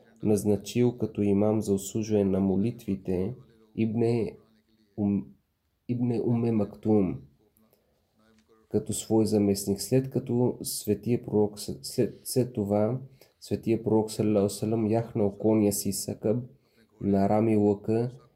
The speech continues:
и взел в ръка копието. В предание се казва, че в този ден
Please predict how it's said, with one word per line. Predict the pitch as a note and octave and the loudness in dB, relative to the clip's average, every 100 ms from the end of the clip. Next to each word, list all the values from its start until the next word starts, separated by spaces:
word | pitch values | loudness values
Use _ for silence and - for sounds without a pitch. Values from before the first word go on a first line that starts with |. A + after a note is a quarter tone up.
| _ | _
и | G#2 G2 | -2 -2
взел | F#2+ A2+ B2 | 2 2 2
в | G#2 G2+ - - | 0 -4 -4 -8
ръка | F#2+ - G2+ F#2 - | -6 -2 0 0 -6
копието. | - A2+ - G2+ G2 F2 D#2+ - _ _ _ _ _ _ | -2 -2 0 -2 0 -4 -6 -10 _ _ _ _ _ _
В | |
предание | - - - D3 G#2+ G2+ | 0 2 2 2 2 0
се | G#2+ G2 | -2 -2
казва, | G2+ G2+ G#2 A#2 B2 | 0 0 -2 -2 -4
че | B2+ G#2 | -4 -8
в | - | -4
този | G#2 G2+ G#2+ | -2 0 -2
ден | G2 G#2 A#2+ | 0 0 0